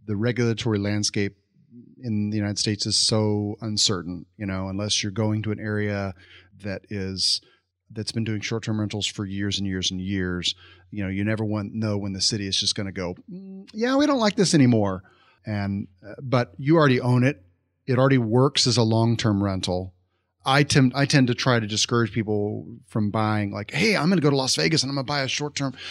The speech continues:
buy a house for a short-term rental." And I'm like, "Okay, well, what would it rent if you tried to rent it long-term?" "Oh, like a thousand bucks, and you're buying it for two, two thou-, two hundred thousand dollars, uh, you're gonna be underwater in a real hurry if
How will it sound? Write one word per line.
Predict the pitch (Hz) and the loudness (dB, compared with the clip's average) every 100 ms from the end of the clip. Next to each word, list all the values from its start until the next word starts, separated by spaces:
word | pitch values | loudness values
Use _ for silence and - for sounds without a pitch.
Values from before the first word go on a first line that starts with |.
| - | -8
buy | - 165 | 0 4
a | |
house | 143 165 - | 4 4 4
for | 147 | 2
a | 123 | 2
short-term | - 160 - 139 | 2 0 2 4
rental." | 143 160 120 107 | 4 4 2 0
And | 101 104 | -2 -4
I'm | 107 | -4
like, | 110 | -2
"Okay, | 123 127 113 | -2 0 0
well, | 107 | 2
what | 113 151 | 0 0
would | 151 | 0
it | 131 | 0
rent | 113 123 123 - - - - - _ - | 0 0 0 -4 -10 -10 -18 -20 _ -8
if | 123 123 | -2 2
you | 120 117 | 4 4
tried | - 120 113 107 | 2 2 2 0
to | 104 | -2
rent | 110 101 110 | -2 -4 -6
it | 110 | -4
long-term?" | 104 101 101 110 101 85 95 _ _ _ | -2 -2 -4 -4 -4 -6 -14 _ _ _
"Oh, | 117 120 117 | 0 2 2
like | 113 | 0
a | 107 | -4
thousand | 113 117 107 | -2 0 0
bucks, | 101 120 - - - - - | 0 -2 -2 -2 -4 -14 -12
and | 107 | -8
you're | 104 | -6
buying | 107 117 | -4 -4
it | 120 | -4
for | - | -8
two, | 113 135 117 - | -4 -2 -2 -4
two | - 127 | -6 -4
thou-, | 117 - | -4 -6
two | - 131 | 0 4
hundred | 123 110 | 4 4
thousand | 117 104 104 | 2 2 2
dollars, | 110 123 135 131 - | 2 2 2 0 -2
uh, | 113 113 113 113 113 113 117 | -4 -4 -4 -6 -6 -6 -4
you're | 127 147 | -2 2
gonna | 160 | 4
be | 131 | 6
underwater | 123 117 113 117 110 | 6 4 4 4 2
in | |
a | 101 | 2
real | 113 101 | 0 -2
hurry | - 120 101 95 | 2 4 2 -2
if | 104 101 | -6 -10